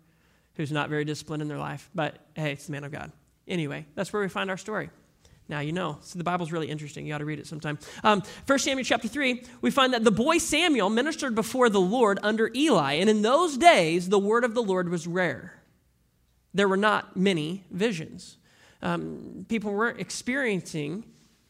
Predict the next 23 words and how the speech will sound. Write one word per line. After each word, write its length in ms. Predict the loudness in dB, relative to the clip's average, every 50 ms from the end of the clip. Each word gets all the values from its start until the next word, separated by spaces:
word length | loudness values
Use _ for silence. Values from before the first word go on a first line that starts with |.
| _ _ _ _ _ _ _ _
this 200 | -2 0 0 0
side 340 | -2 -4 0 0 0 2 0
of 140 | -2 -4 -6
the 60 | -8
story. 400 | -10 -6 -4 -2 -2 -2 -2 -2
They 120 | -2 -2 -2
weren't 240 | -2 -2 -4 -2
having 320 | 0 0 0 0 0 -4 -6
these 160 | -6 -6 -6
experiences 520 | -8 -10 -6 -4 -4 -4 -4 -6 -10 -10
of 60 | -4 -2
God. 180 | -2 0 0
They 60 | -2
weren't 160 | -2 -4 -4 -4
having 220 | -4 -4 -4 -4
visions. 380 | -4 -4 -4 -4 -6 -8 -6 -4
They 100 | -4 -2
weren't 220 | -2 -4 -6 -8
having 400 | -10 -6 -2 -2 -2 0 0 -2
these 160 | -2 -2 -2
movements 420 | -2 -2 -2 -2 -2 -6 -8 -8 -10
of 100 | -6 -2
God. 300 | 2 4 4 4 2